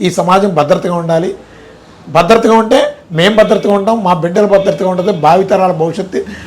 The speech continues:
భద్రతగా ఉంటుందని ఆలోచించేటటువంటి వాళ్ళం. అందుకని మాకు ఏ బలహీనతలు లేవు,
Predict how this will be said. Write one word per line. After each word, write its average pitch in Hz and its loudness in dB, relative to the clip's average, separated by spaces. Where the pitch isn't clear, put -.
భద్రతగా 190 2
ఉంటుందని 185 -2
ఆలోచించేటటువంటి 160 -2
వాళ్ళం. 101 -10
అందుకని 165 0
మాకు 160 0
ఏ 170 0
బలహీనతలు 185 0
లేవు, 196 0